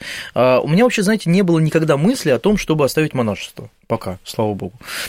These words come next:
Вот. А, были вопросы по поводу монастыря. Типа: "О, всё не так, всё плохо, вот возьму и уйду я от вас, злые люди", да?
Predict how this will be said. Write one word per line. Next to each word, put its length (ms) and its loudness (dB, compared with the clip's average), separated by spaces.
Вот. 520 0
А, 500 4
были 320 2
вопросы 720 -2
по 180 -4
поводу 260 -2
монастыря. 440 -2
Типа: 200 -14
"О, 220 -6
всё 220 0
не 120 4
так, 500 -2
всё 200 -2
плохо, 840 2
вот 220 -2
возьму 480 2
и 100 0
уйду 380 0
я 140 0
от 160 -6
вас, 160 -2
злые 300 -2
люди", 240 -4
да? 180 2